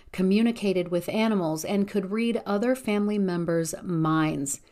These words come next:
Now, some people joined the group already having small children prior to joining, and others were born in. But everyone was involved in taking care of the children, and they were not necessarily kept with their biological parents.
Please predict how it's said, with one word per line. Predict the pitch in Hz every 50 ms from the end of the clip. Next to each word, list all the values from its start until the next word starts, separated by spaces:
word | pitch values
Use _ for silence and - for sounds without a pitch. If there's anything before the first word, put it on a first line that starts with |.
| - - - - - _ _ _ _ _ -
Now, | - 254 254
some | 254 247 - 302 330 349
people | - - 370 370 359 277
joined | 226 - 233 233 226 220 208
the | 240
group | 214 196 202 196 190 185 185 - -
already | 202 190 196 190 185 185 180 180 180
having | 170 - 220 226 240 226 208 185 165 160
small | 156 - - 180 160 156
children | 156 - - 202 196 190 185 165 151 160
prior | - - 240 247 254 269 254 240 226
to | 180 - 190
joining, | 175 - 226 240 233 202 175 175 175
and | 170 185 -
others | - 190 185 214 220 226 226 208
were | 202 202 208 202 196
born | 175 - 185 175 175 175 170 170 170 175
in. | - - 196 196 190 180 165 160 165 156 - - - - - - - - - - -
But | 208 226 240 240 -
everyone | - 247 285 302 302 302 277 240 214 196 190 190 190 190
was | 190 190 185
involved | 202 196 196 185 196 202 220 214 175 156 - - 196
in | 190 196
taking | 190 196 214 202 214 202 202
care | 202 - 220 220 226
of | 220 202 196
the | 190
children, | 190 - - 233 226 196 190 175 170
and | - - 247 277
they | 320 339
were | 330 330 339
not | 330 330 320 285 -
necessarily | 262 254 - - 233 - - - 233 226 208 190 180 175
kept | 180 - - 294 294 214 160 - -
with | 185 180 190 233 269 262 - -
their | - 220 214
biological | 196 196 202 196 202 185 170 165 170 180 208 190 180 165 - 151
parents. | 147 - - 196 190 180 156 - - - - -